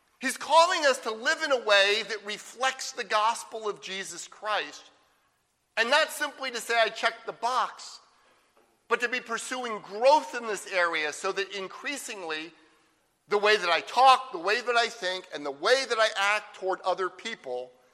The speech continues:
is shaped by the cross and resurrection of Jesus Christ, my Lord. Well, that makes good sense. I mean, after all, the Queen of the South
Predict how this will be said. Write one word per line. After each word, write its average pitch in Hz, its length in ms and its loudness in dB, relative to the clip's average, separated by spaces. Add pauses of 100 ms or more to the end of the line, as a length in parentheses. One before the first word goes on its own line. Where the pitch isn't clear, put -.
(220)
is 185 180 -6
shaped 196 600 -4 (480)
by 170 80 2
the 160 100 -6
cross 180 420 2
and 160 160 -8
resurrection 165 840 2 (800)
of 165 160 4
Jesus 170 400 -8
Christ, 143 680 -2
my 147 220 2
Lord. 135 600 -2 (1500)
Well, 285 100 4
that 277 140 10
makes 233 260 2
good 202 220 0
sense. 202 420 0
I - 20 -8
mean, 175 140 -4
after 214 320 0
all, 214 180 4
the 170 80 -4
Queen 220 280 -6
of 156 100 -10
the 147 80 -10
South 180 560 0